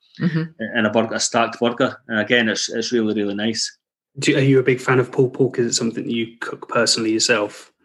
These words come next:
Speaker 2: Yeah, we, we do that quite regular. You know, even if it's not on the barbecue, if it, if it's raining outside, you know, it's something you would stick in the oven for six hours. You feed the whole family. You know, you, you could take a, a one kilo piece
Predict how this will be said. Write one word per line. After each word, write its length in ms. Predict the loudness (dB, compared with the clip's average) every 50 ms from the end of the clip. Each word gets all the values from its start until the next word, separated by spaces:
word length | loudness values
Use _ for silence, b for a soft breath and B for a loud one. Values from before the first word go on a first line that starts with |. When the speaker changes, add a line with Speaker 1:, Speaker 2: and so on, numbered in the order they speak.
| _ -6
Speaker 2:
Yeah, 200 | 0 0 2 2
we, 100 | 0 -2 -6 _
we 100 | -4 -4
do 160 | 0 2 2 4
that 220 | 4 2 0 -2
quite 160 | -6 -6 -4
regular. 340 | -4 -4 -4 -4 -6 -8 -10 B B B B B B B
You 100 | -4 0
know, 100 | 2 4
even 240 | 4 4 4 0 -2
if 100 | -2 -2
it's 160 | -2 0 0
not 140 | 0 0 -2
on 100 | -2 -4
the 60 | -2
barbecue, 480 | 0 0 2 2 0 -2 -4 -2 -2
if 100 | -2 -2
it, 120 | -2 -4 -6
if 120 | -6 -4
it's 160 | -4 -2 0
raining 260 | 2 2 2 2 2 0
outside, 460 | 0 0 0 2 4 4 4 2 2
you 80 | -2
know, 60 | -4 -2
it's 100 | -2 0
something 300 | 0 -2 -2 -4 -8 -8
you 60 | -4
would 80 | -2 -2
stick 260 | -2 -2 -2 -4 -4
in 80 | -2 -2
the 80 | -2
oven 180 | -2 -2 -4 -6
for 140 | -6 -6 -6
six 340 | -4 -4 -4 -4 -4 -4
hours. 300 | -4 -2 -2 -2 -4 -4 B B B B B B B B
You 100 | -8 -2
feed 240 | 0 2 2 2 2
the 60 | 0
whole 180 | 2 2 0 2
family. 460 | 2 2 2 4 4 2 2 0 0
You 100 | 0 0
know, 140 | 0 0 2
you, 120 | 0 0
you 160 | 0 -2 -4
could 160 | -4 -6 -4
take 220 | -2 -2 0 2 2
a, 60 | 2 2 2
a 100 | 2 2
one 220 | 2 2 2 2
kilo 280 | 0 0 0 0 0 -2
piece 420 | -2 -2 0 2 2 2 0 B